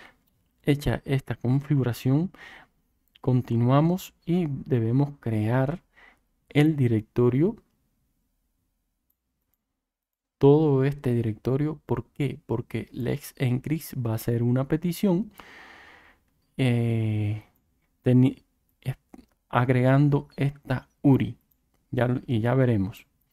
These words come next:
Vamos a agregar este directorio ejecutando el siguiente comando. Luego debemos crear un virtual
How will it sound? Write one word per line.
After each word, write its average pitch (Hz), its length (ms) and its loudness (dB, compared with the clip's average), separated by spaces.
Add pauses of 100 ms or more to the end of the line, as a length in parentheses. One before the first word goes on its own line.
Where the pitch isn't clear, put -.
(640)
Vamos 120 440 -2 (180)
a 120 400 -2 (1500)
agregar 117 680 -4
este 123 340 -2
directorio 127 640 2 (1300)
ejecutando 120 840 -2 (420)
el - 140 -8
siguiente 117 560 -4
comando. 107 520 -8 (720)
Luego 139 600 4 (100)
debemos 120 880 0 (280)
crear 117 640 0 (720)
un 165 420 4 (720)
virtual 113 680 0